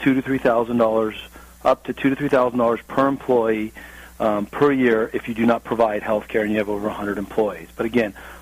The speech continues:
most companies over a hundred employees provide coverage for, for their employees. Now, groups that have between fifty and ninety-nine, this is the toughest part of the law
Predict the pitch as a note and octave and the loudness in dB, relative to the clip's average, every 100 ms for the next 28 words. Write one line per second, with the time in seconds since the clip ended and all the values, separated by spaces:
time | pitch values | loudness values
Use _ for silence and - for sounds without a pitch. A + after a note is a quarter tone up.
0 | - A2+ A2+ - C#3 D3+ C#3+ C#3 C3+ C3+ | -2 0 0 0 0 2 2 2 2 0
1 | C3+ C3+ B2+ A#2+ A2+ - - G#2+ G#2+ G#2 | 0 0 0 0 0 -4 -2 0 2 0
2 | G#2 - - - - - A2 G#2+ - G#2+ | -4 -10 -20 -20 -8 0 0 0 -4 -2
3 | G#2 A2 - G#2+ G#2 G2+ F#2+ G#2 F#2 F2+ | -2 -4 -8 -4 -2 -2 -6 -8 -10 -4
4 | A#2+ A#2 G2+ - - - - - - D3+ | 2 2 0 -10 -20 -20 -20 -6 2 2
5 | D3+ - B2+ C3+ B2+ A#2+ - B2+ A2 - | 2 -2 4 4 4 0 -2 0 0 0
6 | C#3+ - C#3+ C3 A#2+ A#2+ A2+ A2 C3+ D#3+ | 0 0 0 2 4 2 2 2 4 4
7 | A#2+ A2+ G#2 G2+ - B2+ - C#3 D#3 - | 2 0 -4 -12 -2 -2 -2 -2 -2 0
8 | D3 C3+ D3 - C3+ B2+ B2 B2 A#2+ A2+ | -2 0 -6 -2 0 0 2 2 4 2
9 | A2 | 0